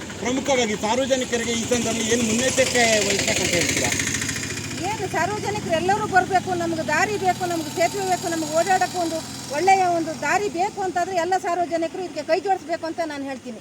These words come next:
Speaker 2: ಯಾಕಂದ್ರೆ ಒಬ್ಬಿಬ್ಬರು ಮಾತಾಡಿ ಮಾಡೋದ್ರಿಂದ ಯಾವ ಕೆಲಸನೂ ಆಗೋದಿಲ್ಲ ಸರ್. ಯಾಕಂದ್ರೆ ಯಾರು ನೋಡಿದ್ರು ಕಾಣ್ತಾ ಉಂಟಲ್ಲ ಸರ್,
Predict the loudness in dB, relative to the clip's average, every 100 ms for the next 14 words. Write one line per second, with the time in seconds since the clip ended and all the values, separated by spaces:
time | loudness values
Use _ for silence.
0 | -12 -8 -6 -4 -4 -6 0 2 2 2
1 | -6 -8 -2 0 2 2 0 -2 0 0
2 | 0 -2 0 0 0 0 0 -2 -2 -4
3 | -4 -4 -4 -4 -4 -4 -4 -4 -6 -10
4 | -12 -2 4 4 2 0 0 0 -6 -2
5 | 0 0 -2 -4 -2 -2 0